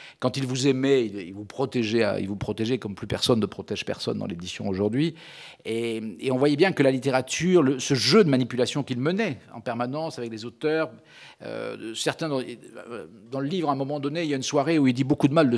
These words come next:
de, de, de, d'auteurs. Il a des formules extrêmement cruelles sur des auteurs qu'il publie. Et, euh, donc, évidemment, le journaliste est très étonné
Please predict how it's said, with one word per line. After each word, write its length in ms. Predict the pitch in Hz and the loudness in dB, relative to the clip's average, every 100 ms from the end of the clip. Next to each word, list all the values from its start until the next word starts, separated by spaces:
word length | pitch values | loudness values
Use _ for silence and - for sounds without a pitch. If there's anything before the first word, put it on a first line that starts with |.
| 113 | 0
de, 200 | 110 113 | 0 0
de, 240 | 117 117 | 0 -6
de, 240 | 113 120 113 | -4 -6 -6
d'auteurs. 640 | 107 123 - 160 180 170 - - - | -4 -4 4 4 6 2 -6 -20 -4
Il 60 | 127 | -2
a 20 | |
des 100 | 117 | 0
formules 300 | 120 123 113 | 2 4 2
extrêmement 340 | 104 - 113 | 0 0 -2
cruelles 480 | 104 123 123 165 165 - - - | -4 -2 0 0 -4 -8 -20 -20
sur 180 | - 123 | -10 -4
des 140 | 123 127 | -2 -2
auteurs 220 | 123 - | -2 0
qu'il 100 | 127 | 0
publie. 380 | 147 139 127 101 - _ _ _ _ _ _ _ _ _ _ - - | 0 2 0 -2 -10 _ _ _ _ _ _ _ _ _ _ -8 2
Et, 280 | 131 123 117 | 4 4 2
euh, 300 | 127 117 110 | 0 -2 -4
donc, 240 | 110 - | -6 -6
évidemment, 320 | 98 104 139 | -6 -2 0
le 140 | 120 98 | 0 -2
journaliste 320 | 104 113 107 | -4 -6 -6
est 40 | |
très 200 | - 101 | -8 -8
étonné 420 | 98 120 135 170 | -6 -6 -4 -4